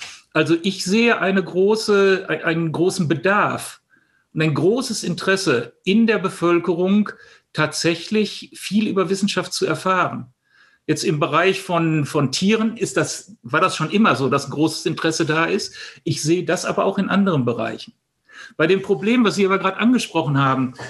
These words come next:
äh, muss ich die Wissenschaft auch selbstkritisch, äh, manchmal hinterfragen. Denn deshalb ist es mir so wichtig, dass wir in, bei dieser Wissenskommunikation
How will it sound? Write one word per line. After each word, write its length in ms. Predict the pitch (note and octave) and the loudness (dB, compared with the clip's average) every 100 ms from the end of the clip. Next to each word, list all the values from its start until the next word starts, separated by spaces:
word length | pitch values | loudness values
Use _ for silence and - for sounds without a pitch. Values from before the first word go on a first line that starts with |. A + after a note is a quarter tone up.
| B2+ - | -14 0
äh, 200 | E3+ E3 - | 0 0 -2
muss 240 | F3 G3+ - | 0 2 0
ich 140 | - | 0
die 160 | G3 C#3+ | 0 2
Wissenschaft 600 | A#3 C4 - A3 - - | 2 2 2 0 -2 -2
auch 420 | F3+ A#3 C4 - D#3+ | 0 0 -2 -6 -4
selbstkritisch, 760 | D3 A3 - - D3+ C#3+ - | 0 0 0 -2 0 0 -2
äh, 520 | E3 - - - D#3+ - | -4 -6 -10 -4 -2 0
manchmal 340 | D#3 D3+ D3+ | -2 0 0
hinterfragen. 640 | C#3 C3 B2 - A2 A2 - _ _ _ _ _ _ _ _ - | 2 2 0 -2 -2 -4 -6 _ _ _ _ _ _ _ _ -12
Denn 400 | C3+ E3 F3 F3 - - - _ | -2 0 0 -2 -8 -20 -20 _
deshalb 300 | F#3+ G3+ A3 | 0 2 2
ist 120 | A#3 | 2
es 140 | G3+ G3+ | 0 2
mir 140 | G#3 | 4
so 180 | G3 D#3 | 2 0
wichtig, 520 | A#3+ - E3 F#3 - | -2 0 0 0 0
dass 220 | D#3 D#3 | -2 -2
wir 200 | F3 A3+ | 0 0
in, 140 | G3+ F#3+ | 0 -2
bei 120 | F3+ | -2
dieser 300 | F3+ E3+ D#3 | 0 -2 0
Wissenskommunikation 1300 | C4 C4+ - F3+ C#3+ B2 B2 A2+ - B2 A#2 A2 | 2 2 0 0 2 2 0 -2 -2 -2 -4 -6